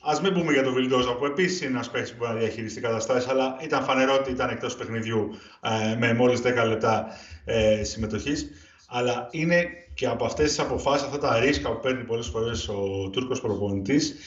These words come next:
ώστε να επιβάλλεται με τον δικό του τρόπο στην ομάδα και να δείχνει ότι εγώ έχω τον τρόπο, έχω τους παίκτες, δεν σημαίνει τίποτα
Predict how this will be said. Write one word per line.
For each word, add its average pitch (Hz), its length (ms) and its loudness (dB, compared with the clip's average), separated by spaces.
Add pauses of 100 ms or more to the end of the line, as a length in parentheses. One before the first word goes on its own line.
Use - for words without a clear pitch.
(400)
ώστε 123 300 4
να 117 140 4
επιβάλλεται 135 720 2
με 139 100 -2
τον 113 180 -4
δικό 110 260 0
του 143 80 -2
τρόπο 139 260 -4
στην 120 200 -8
ομάδα 127 600 -2 (440)
και 123 120 -4
να 113 180 0
δείχνει 147 720 -2 (260)
ότι 113 220 -6
εγώ 131 580 0 (680)
έχω 139 300 0
τον 117 160 -2
τρόπο, 147 540 0
έχω 143 220 -2
τους 123 160 -10
παίκτες, 151 640 -4
δεν 139 220 2
σημαίνει 139 340 0
τίποτα 123 580 0